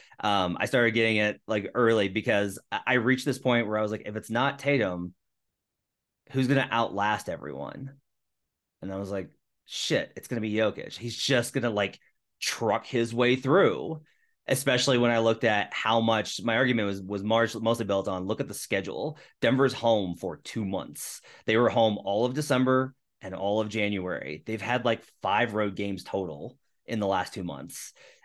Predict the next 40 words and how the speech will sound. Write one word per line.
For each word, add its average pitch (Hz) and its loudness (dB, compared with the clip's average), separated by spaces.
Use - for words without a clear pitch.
Uh, 107 2
now, 120 0
that's 117 0
about 107 0
to - -14
s-, - -10
change, 147 2
and 117 -2
they're 110 0
about 107 0
to 107 -12
be 107 -2
on 98 -2
the 92 -6
road 90 -4
a 98 -6
lot, 113 2
but 110 -4
now 110 2
they're 107 0
so 98 -2
good 110 2
that 110 0
they 113 4
can 104 -2
take 123 0
what 110 -2
they've 98 -2
built 123 4
at 95 -4
home 113 0
and 95 -4
take 107 -4
it 98 -6
on 92 -2
the 92 -6
road 107 2
and 107 -2
be 92 -2
fine. 92 0